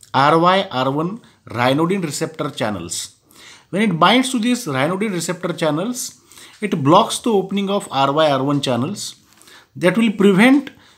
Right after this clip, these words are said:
calcium release from the sarcoplasmic reticulum. And because of that, it inhibits skeletal muscle contraction. That means it relaxes the skeletal muscle, and that's how it helps in the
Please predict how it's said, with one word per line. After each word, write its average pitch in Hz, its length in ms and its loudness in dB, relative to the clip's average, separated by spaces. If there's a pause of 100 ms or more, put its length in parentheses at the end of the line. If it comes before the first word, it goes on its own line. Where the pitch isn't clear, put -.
(120)
calcium 180 480 2
release 190 340 4
from 185 240 -2
the 175 120 0
sarcoplasmic 160 840 -2
reticulum. 113 680 -4 (800)
And 233 320 0 (120)
because 233 340 0
of 180 160 -2
that, 170 260 0
it 147 140 -2
inhibits 170 380 2
skeletal 170 340 0
muscle 147 240 -4
contraction. 127 680 -2 (600)
That 127 220 -2
means 226 360 2
it 143 160 -2
relaxes 170 460 2
the 180 100 0
skeletal 143 380 0
muscle, 117 440 -2 (840)
and 123 120 0
that's 170 220 4
how 175 220 4
it 170 100 -2
helps 139 340 -4
in 127 180 0
the 185 220 -4